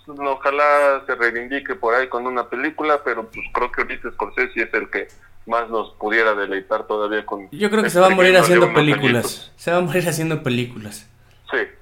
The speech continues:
Speaker 1: sí, yo, yo creo que sí, y ojalá, te digo, le podamos exprimir otros añitos al buen Scorsese.
Speaker 2: Y bueno,
Speaker 1: Al buen
Speaker 2: presenta,
Speaker 1: Marty.
Speaker 2: presenta el number one.
Speaker 1: Ah,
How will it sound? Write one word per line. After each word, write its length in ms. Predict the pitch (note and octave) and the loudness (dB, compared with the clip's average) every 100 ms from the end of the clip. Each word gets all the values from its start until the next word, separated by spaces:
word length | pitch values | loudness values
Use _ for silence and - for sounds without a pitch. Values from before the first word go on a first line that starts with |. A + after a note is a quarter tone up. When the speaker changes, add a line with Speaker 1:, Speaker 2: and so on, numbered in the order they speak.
| _ | _
Speaker 1:
sí, 80 | C#3 A#2+ | -4 0
yo, 240 | A#2 A#2+ - | 0 -2 -6
yo 160 | A#2+ A#2 | -6 -2
creo 140 | A2+ | -2
que 140 | A2 | -2
sí, 100 | G#2 A#2+ | -4 -2
y 80 | |
ojalá, 340 | A2 A#2 B2 B2+ | 0 0 0 0
te 100 | B2 | -2
digo, 180 | A#2+ G#2 | -2 -2
le 100 | G2+ | -2
podamos 300 | A2+ A#2 A#2 | -4 -2 -4
exprimir 440 | A2 - G#2+ A2+ A#2 - - - - - | -6 -6 -4 -2 -2 -4 -8 -12 -14 -4
otros 400 | C3+ B2+ A#2 A2+ | -2 -2 -2 -2
añitos 480 | A2 A#2 A2+ A2 | 0 -2 -2 -6
al 120 | G#2+ G2 | -4 -2
buen 240 | G#2+ G#2+ | -4 -4
Scorsese. 560 | - G#2 - G2 - F2 - - - | -4 -6 -2 -4 -4 -14 -14 -20 -6
Speaker 2:
Y 60 | C#3+ | 0
bueno, 180 | F3 F#3+ | 2 6
Speaker 1:
Al 40 | |
buen 120 | F#3 | 6
Speaker 2:
presenta, 380 | G3 G#3 G#3 G3 | 8 8 10 10
Speaker 1:
Marty. 200 | - - | 8 0
Speaker 2:
presenta 400 | E3+ E3+ G#3+ G#3 | 2 4 6 6
el 120 | F#3 | 6
number 260 | G3 G3+ F#3+ | 6 6 6
one. 340 | F3 F3+ D3 A#2 - - - - - - - - - - - - - - - - - - - - - - | 6 6 4 2 -10 -12 -14 -16 -16 -16 -18 -18 -20 -20 -20 -20 -20 -20 -20 -20 -20 -20 -20 -20 -12 -2
Speaker 1:
Ah, 300 | D#3+ D3 | 0 0